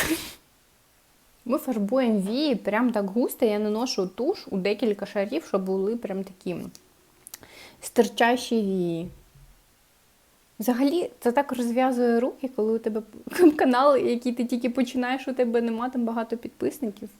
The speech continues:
Просто, я коли це усвідомила, все, рот не закривається. Конечно, я розумію, що я стану популярною, і потім це відео буде дивитися багато людей, але, ну, знаєте, що така я.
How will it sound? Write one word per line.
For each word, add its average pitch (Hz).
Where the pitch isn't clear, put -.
Просто, 226
я 214
коли 240
це 247
усвідомила, 247
все, 196
рот 254
не 285
закривається. 208
Конечно, 233
я 233
розумію, 247
що 240
я 214
стану 220
популярною, 233
і 240
потім 233
це 214
відео 214
буде 208
дивитися 220
багато 262
людей, 190
але, 202
ну, 220
знаєте, 220
що -
така 208
я. 196